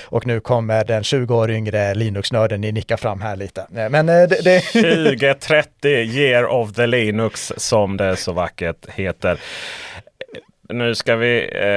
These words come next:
Speaker 2: eh, prata lite om Facebook som ännu en gång flyttar fram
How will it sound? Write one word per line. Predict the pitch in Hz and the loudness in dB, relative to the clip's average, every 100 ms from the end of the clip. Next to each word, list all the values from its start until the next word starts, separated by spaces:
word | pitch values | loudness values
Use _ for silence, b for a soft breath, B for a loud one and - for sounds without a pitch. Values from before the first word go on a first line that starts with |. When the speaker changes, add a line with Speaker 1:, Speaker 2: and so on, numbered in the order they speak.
| 104 101 | 2 0
Speaker 2:
eh, | |
prata | 95 113 - | 0 -2 0
lite | 110 101 | -4 -4
om | |
Facebook | 101 - 139 139 - 135 139 - | -2 0 2 0 0 -2 -2 -12
som | - - 120 113 104 - | -8 0 2 2 -2 -4
ännu | - 131 117 | -2 0 -2
en | 120 | 0
gång | 127 113 92 | 2 0 -2
flyttar | - 113 104 110 | -6 -8 -2 -2
fram | 104 - 123 113 101 101 | -2 0 0 2 0 -4